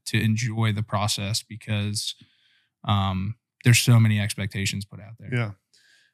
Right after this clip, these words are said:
Speaker 2: Wh-, what have you seen from, a-, as a high school coach now in that process? Like,
Speaker 1: Mm-hmm.
Speaker 2: Do kids talk about that all the time? Are they always looking at, like, what the rankings are,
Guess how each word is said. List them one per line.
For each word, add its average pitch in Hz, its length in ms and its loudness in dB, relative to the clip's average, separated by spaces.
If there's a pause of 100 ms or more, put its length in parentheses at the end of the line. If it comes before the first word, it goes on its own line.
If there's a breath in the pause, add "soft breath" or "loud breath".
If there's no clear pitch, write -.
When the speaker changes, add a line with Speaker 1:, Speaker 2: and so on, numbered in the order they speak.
(200)
Speaker 2:
Wh-, 160 220 4
what 160 180 6
have 190 120 2
you 160 120 4
seen 143 480 4
from, 117 680 0 (460)
a-, 135 180 4
as 131 140 2
a 123 60 2
high 123 120 4
school 123 200 0
coach 120 280 0
now 123 340 0
in 127 180 2
that 113 180 2
process? 117 560 -2
Like, 113 160 4
Speaker 1:
Mm-hmm. 113 120 8 (680)
Speaker 2:
Do 131 180 8
kids 156 340 2
talk 120 280 0
about 139 240 2
that 135 180 0
all 135 180 0
the 143 80 -2
time? 147 340 0
Are 127 60 2
they 123 140 2
always 135 440 4
looking 135 320 4
at, 120 240 0
like, 123 200 2
what 123 180 2
the 131 60 0
rankings 127 540 4
are, 127 640 0